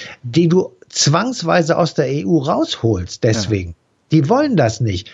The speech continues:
Speaker 1: Nordirland will nicht, und zwar mit einer überzeugenden Mehrheit. So, äh, im Falle von Nordirland, wie willst du eigentlich verhindern, dass eine nordirische Regierung und eine,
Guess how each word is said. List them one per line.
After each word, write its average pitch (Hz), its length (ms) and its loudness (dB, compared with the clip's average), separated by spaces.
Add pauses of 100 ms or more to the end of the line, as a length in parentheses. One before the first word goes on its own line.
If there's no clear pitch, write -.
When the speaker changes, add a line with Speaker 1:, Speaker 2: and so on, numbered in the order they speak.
(100)
Speaker 1:
Nordirland 196 920 0
will 185 480 -2
nicht, 113 480 -4
und 131 140 -2
zwar 147 160 2
mit 147 180 2
einer 139 320 2
überzeugenden 175 720 2
Mehrheit. 135 480 0 (380)
So, 170 320 2 (600)
äh, 139 280 4 (500)
im 143 140 2
Falle 170 240 0
von 143 220 0
Nordirland, 131 760 0
wie 160 180 0
willst 208 300 -2
du 180 60 0
eigentlich 151 340 -4
verhindern, 156 760 2
dass 143 220 0
eine 143 240 0
nordirische 170 800 2
Regierung 170 560 0
und 147 160 -2
eine, 123 400 2